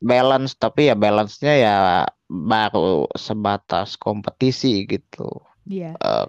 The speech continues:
Speaker 1: kalau di luar itu ya p-, ada perbedaan yang cukup signifikan gitu. Gue sempet share sih, em, kayak kemarin tuh, eh, si valuasi tim, kemudian
Speaker 2: Iya.
Speaker 1: si revenue tim gitu. Itu lumayan lah cukup,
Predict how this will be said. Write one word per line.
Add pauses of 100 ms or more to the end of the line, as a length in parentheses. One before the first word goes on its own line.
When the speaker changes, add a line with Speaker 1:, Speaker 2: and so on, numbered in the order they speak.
Speaker 1:
kalau
di
luar
itu
ya
p-, (180)
ada
perbedaan
yang (880)
cukup
signifikan
gitu. (160)
Gue
sempet
share
sih,
em,
kayak
kemarin
tuh,
eh,
si
valuasi
tim,
kemudian
Speaker 2:
Iya.
Speaker 1:
si (200)
revenue
tim
gitu.
Itu (480)
lumayan
lah
cukup,